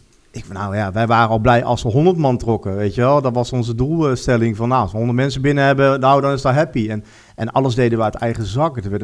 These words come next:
was eigenlijk geen sponsor, niks. Het was gewoon, eh, joh, we hebben 's middags nog een podium staan bouwen, eh, om, om het een beetje presentief te krijgen in die zaken, weet je wel.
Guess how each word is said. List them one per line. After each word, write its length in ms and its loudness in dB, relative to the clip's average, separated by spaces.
was 120 -12
eigenlijk 300 -12
geen 100 -6
sponsor, 720 0
niks. 300 2
Het 100 -8
was 140 -4
gewoon, 260 -2
eh, 100 -6
joh, 100 4
we 60 2
hebben 180 0
's 60 -6
middags 240 0
nog 160 -2
een 120 -4
podium 340 0
staan 220 -2
bouwen, 640 2
eh, 120 -4
om, 180 -2
om 180 -4
het 140 -6
een 100 -8
beetje 260 -4
presentief 480 -2
te 100 -4
krijgen 380 -4
in 60 -4
die 100 -4
zaken, 560 -8
weet 180 -12
je 80 -10
wel. 200 -8